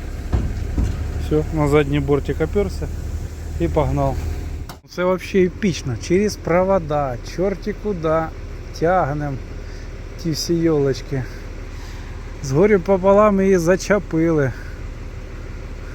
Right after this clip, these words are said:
Крепко. Страшно і крепко.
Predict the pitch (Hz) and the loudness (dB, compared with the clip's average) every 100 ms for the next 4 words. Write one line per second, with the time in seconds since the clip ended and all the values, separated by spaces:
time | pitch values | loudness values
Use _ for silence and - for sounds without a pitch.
0 | - - - - - - - - - - | -10 -10 -10 -10 -10 -10 -10 -10 -10 -10
1 | - - - - - - - - - 180 | -10 -10 -10 -10 -10 -10 -10 -10 -2 4
2 | 175 127 - 117 - - - - - - | 4 2 -4 -6 -8 -10 -10 -10 -10 -10
3 | - - - - - - - - - - | -10 -10 -10 -10 -10 -10 -10 -10 -10 -10
4 | - - - - - - - - - - | -10 -10 -10 -10 -10 -10 -12 -12 -10 2
5 | 247 196 - 156 143 151 135 - | 4 4 4 0 2 2 0 -4